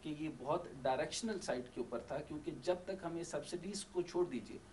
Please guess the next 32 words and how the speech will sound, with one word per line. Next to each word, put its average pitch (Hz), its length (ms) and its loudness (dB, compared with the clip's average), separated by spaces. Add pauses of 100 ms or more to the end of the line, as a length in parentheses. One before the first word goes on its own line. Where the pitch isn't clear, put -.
(180)
हमें 190 240 2
price 202 460 4
competitive 214 720 2
मिलना 143 240 0
शुरू 135 220 -4
हो 131 60 -2
जाए, 156 180 -4 (100)
हमें 156 160 0
और - 240 2
कुछ 156 240 -6
नहीं 123 120 2
चाहिए 117 260 -2
और 120 100 2
हम 139 280 -4
इस - 140 -4
industry 123 380 0
को 139 100 -6
ऊपर 110 200 -2
ले 98 160 -4
जाएंगे। - 340 -10 (400)
अच्छा 196 160 2
सर, 240 160 -2
अ, 190 440 4
साथ 208 420 4
में 131 140 0 (500)
आपने, 196 540 6
अ, 190 340 2 (340)
तीन 240 200 2
साल 170 240 4
से 175 140 -2
मुसलसल 151 440 -2 (160)
आप, 131 220 2